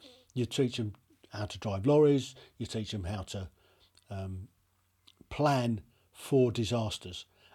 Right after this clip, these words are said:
and disaster relief, so they can be called upon in the future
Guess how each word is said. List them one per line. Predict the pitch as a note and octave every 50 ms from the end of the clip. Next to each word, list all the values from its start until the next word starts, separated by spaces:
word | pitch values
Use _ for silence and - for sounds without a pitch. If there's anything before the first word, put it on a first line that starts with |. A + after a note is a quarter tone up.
| _ -
and | A#2 A#2 A2+ A#2 A#2+ G#2+ F#2+ - _ _ _ _ _ _
disaster | - B2 A2+ G2 B2 A2 G#2 F#2 - - A#2
relief, | G#2 G#2 G2 G2 G2 F2+ E2+ - - - _ _ _ _ _ _ _ _ _ _ _ _ _ _ _ _ _ _ _
so | - - C3+ B2
they | B2 B2
can | A#2+ - B2+
be | A2+ B2
called | B2 - - D#3 D3+ C3+ A#2
upon | G#2 - - G#2+ G#2 G#2 F#2 - _ _ _ _ _ _ _ -
in | B2+ A2+ A2
the | A2
future | G#2 - B2+ A#2 A2 A2+ - - G#2+ F2